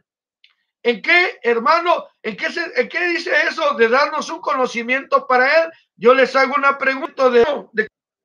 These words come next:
¿de qué vamos a poder entender el conocimiento de Dios, hermano?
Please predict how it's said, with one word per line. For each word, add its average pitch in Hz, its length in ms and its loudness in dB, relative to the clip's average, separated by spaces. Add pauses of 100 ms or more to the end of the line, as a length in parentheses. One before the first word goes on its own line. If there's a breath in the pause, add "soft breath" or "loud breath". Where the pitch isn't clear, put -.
(480)
¿de 233 160 -2
qué 302 120 -8
vamos 311 400 0
a - 140 -4
poder 247 300 -2
entender 277 460 -6
el 294 140 -6
conocimiento 233 800 -4
de 233 160 4
Dios, 262 380 -2
hermano? 262 640 -2